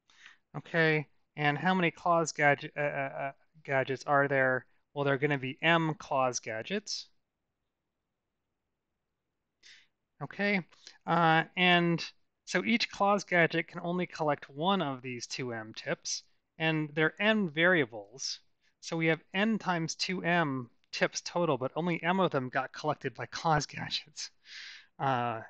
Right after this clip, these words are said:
to make the clauses true. And so we need to garbage collect,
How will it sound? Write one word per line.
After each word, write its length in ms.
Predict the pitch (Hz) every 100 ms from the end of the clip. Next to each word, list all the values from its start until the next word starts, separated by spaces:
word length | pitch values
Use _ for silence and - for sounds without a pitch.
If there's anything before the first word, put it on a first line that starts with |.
| _ -
to 80 |
make 200 | 143 135 127
the 60 |
clauses 560 | - 151 135 120 123 -
true. 360 | - 127 104 - _ - - - -
And 100 | -
so 100 | 170
we 100 | 196
need 100 | 220
to 60 | 185
garbage 520 | - 170 185 165 -
collect, 680 | - 135 143 135 - -